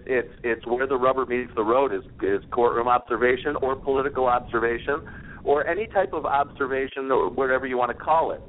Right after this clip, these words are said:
uh, activism, showing up, getting, putting on your shoes and going out and leaving the house. And it's not always the most comfortable thing to do, to walk into these beast-like courts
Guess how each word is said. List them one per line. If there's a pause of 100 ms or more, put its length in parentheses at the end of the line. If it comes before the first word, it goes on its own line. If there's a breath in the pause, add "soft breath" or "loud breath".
uh,
activism, (120)
showing
up, (240 loud breath)
getting,
putting
on
your (120)
shoes
and
going
out
and
leaving
the
house. (420 loud breath)
And
it's
not
always
the
most
comfortable
thing
to
do, (340 loud breath)
to
walk
into
these (240)
beast-like (540 loud breath)
courts